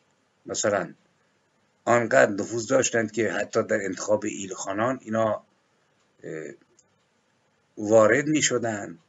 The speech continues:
و در جانشینی انتخاب اون کوشش می‌کردند، به طوری که در انتخاب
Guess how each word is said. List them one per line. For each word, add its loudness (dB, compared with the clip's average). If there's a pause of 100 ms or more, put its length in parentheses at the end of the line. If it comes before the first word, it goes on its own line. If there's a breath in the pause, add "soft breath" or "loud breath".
(760)
و 2
در 4
جانشینی 0
انتخاب 2
اون -4
کوشش -4
می‌کردند، -4 (800 soft breath)
به -4
طوری -2
که -6
در 0
انتخاب 0